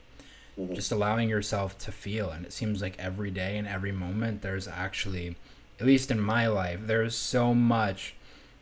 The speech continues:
Speaker 2: that wants to come up. And I really have to, like,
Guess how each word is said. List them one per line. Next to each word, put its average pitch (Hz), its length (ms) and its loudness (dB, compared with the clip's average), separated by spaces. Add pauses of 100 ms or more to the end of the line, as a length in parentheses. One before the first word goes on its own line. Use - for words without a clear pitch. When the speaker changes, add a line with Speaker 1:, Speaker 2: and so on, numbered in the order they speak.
Speaker 2:
that 104 220 -4
wants 101 460 0
to 92 380 -4 (220)
come 104 240 -4
up. 95 240 -4 (320)
And 107 140 -2
I 101 60 0
really 110 400 -2
have 107 320 -4
to, 113 100 -2
like, 98 340 -4